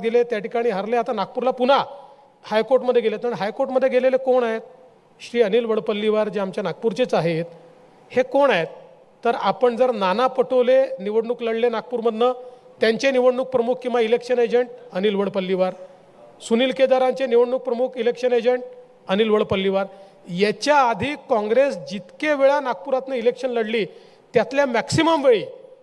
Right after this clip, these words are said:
काँग्रेसचे इलेक्शन एजंट असतात अनिल वडपल्लीवार,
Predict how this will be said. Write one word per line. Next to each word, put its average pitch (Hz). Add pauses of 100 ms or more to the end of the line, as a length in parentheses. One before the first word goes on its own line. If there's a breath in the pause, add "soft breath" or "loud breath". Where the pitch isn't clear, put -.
(140)
काँग्रेसचे 262
इलेक्शन 254
एजंट 247
असतात 262
अनिल 240
वडपल्लीवार, 220